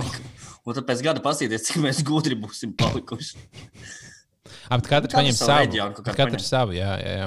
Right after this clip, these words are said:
Speaker 2: Un tad mēs vienmēr
Speaker 1: Jā, jā,
Speaker 2: vienkārši
Speaker 1: jā,
Speaker 2: varam
Speaker 1: tā, lai
Speaker 2: stāst-
Speaker 1: vispār kopējā saucēja nav nekāda. Vai
Speaker 2: Visu
Speaker 1: kāds
Speaker 2: laiku
Speaker 1: vē-, es
Speaker 2: paduras
Speaker 1: ņemšu
Speaker 2: ziņas,
Speaker 1: kaut kāds tur.
Speaker 2: paduras ziņas lasītu.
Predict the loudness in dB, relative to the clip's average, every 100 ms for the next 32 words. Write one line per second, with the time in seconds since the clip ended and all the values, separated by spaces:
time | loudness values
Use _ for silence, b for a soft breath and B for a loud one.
0 | -4 -2 0 0 0 2 2 4 2 2
1 | 2 2 4 4 4 2 2 -2 2 0
2 | 2 0 -2 -4 -2 0 -2 -2 0 2
3 | 0 -8 -16 -20 _ -20 _ _ _ _
4 | _ b b b b _ _ _ -4 0
5 | 4 4 4 4 6 4 4 2 2 2
6 | -2 -8 -8 0 2 2 -2 -2 -2 -4
7 | -6 -8 -6 -10 -14